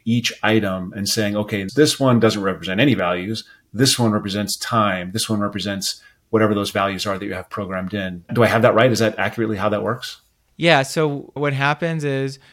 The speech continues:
Speaker 2: if we zoom back, Alo starts with a, basically a five-day i-, intro course. Each day takes about five minutes to do,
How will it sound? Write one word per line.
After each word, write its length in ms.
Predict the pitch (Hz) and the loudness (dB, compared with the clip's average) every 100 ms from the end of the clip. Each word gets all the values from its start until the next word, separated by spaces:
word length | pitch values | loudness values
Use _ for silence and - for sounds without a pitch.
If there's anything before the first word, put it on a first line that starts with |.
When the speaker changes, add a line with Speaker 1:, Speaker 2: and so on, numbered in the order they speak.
| - | -8
Speaker 2:
if 160 | 151 | -4
we 100 | 147 | -2
zoom 180 | 143 185 | -2 -2
back, 280 | 165 135 139 | 0 0 0
Alo 260 | 131 147 151 | 0 2 2
starts 380 | - 135 131 135 | -2 -4 -4 -4
with 200 | 127 120 | -10 -12
a, 80 | 127 | -6
basically 500 | 131 139 143 127 123 | -2 -2 -2 -4 -4
a 60 | 117 | -4
five-day 760 | 120 117 117 117 117 113 113 _ _ _ | -4 -4 -4 -4 -4 -4 -8 _ _ _
i-, 100 | 110 - _ 139 | -20 -20 _ -4
intro 300 | 135 127 110 | -2 -2 -6
course. 500 | - 110 117 - - | -8 -14 -14 -18 -16
Each 440 | - 143 139 - - _ _ _ _ | -4 -2 -2 -6 -14 _ _ _ _
day 360 | 135 123 123 123 123 | 0 2 0 -2 -8
takes 220 | - 127 | -12 -10
about 180 | 127 120 | -8 -8
five 300 | - 120 120 | -6 -4 -4
minutes 280 | 123 120 - | -4 -6 -8
to 100 | 135 | -10
do, 360 | 110 104 107 | -8 -8 -10